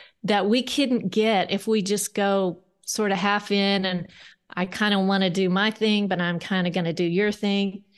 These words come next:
And that's what we miss out on. I don't think we put ourselves at any greater risk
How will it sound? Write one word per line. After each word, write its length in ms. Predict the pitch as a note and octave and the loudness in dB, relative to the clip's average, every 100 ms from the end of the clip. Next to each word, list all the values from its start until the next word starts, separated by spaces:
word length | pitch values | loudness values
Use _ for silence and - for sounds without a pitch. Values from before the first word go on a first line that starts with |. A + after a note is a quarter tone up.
| - _ _ - | -20 _ _ -2
And 240 | A3+ A3 - _ _ _ _ _ | 0 -2 -6 _ _ _ _ _
that's 480 | F#3+ G#3 B3+ D4 - | -4 0 2 0 0
what 240 | A#3+ G#3 F3+ | 2 2 2
we 160 | F#3+ | 2
miss 300 | F3+ F#3 F3+ | 4 2 0
out 260 | F3+ F3+ F3 | 0 2 0
on. 400 | E3+ D3 D#3+ - - - - - _ _ - | -2 -4 -4 -8 -14 -20 -20 -20 _ _ -2
I 100 | G3+ | 2
don't 220 | A#3 A#3 | 2 0
think 320 | - A#3 A3 | -2 -2 2
we 160 | G#3+ G3 | 0 0
put 220 | - A3+ | 0 2
ourselves 500 | G#3 G3 G#3+ G3 F3 | 2 0 0 0 0
at 80 | F#3+ | 0
any 200 | F#3+ F3+ | 0 -2
greater 440 | F#3+ G3 F#3+ F3 | -2 0 0 0
risk 680 | D#3 F#3+ A#3 C#4 - - | 0 0 0 -2 -6 -10